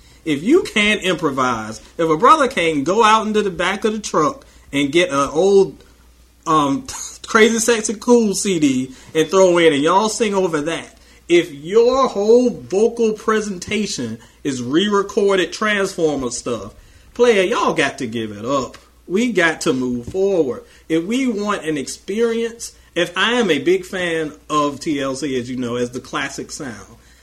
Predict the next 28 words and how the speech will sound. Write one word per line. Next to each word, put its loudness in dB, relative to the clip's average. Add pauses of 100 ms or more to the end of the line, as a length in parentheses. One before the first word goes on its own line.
(120)
I -6
wanna -4
hear -2
them. -6
I -4
don't -6
wanna -4
hear 0
robo 4
sounds. -4
And 2
unfortunately, 2
with 0
the 0
computers -4
gone, -4 (240)
they 2
can't 0
T-Pain -2
their 0
way -2
through -6
the -6
tracks -8
anymore. -6 (300)
It's -2
sad, -8
player. -12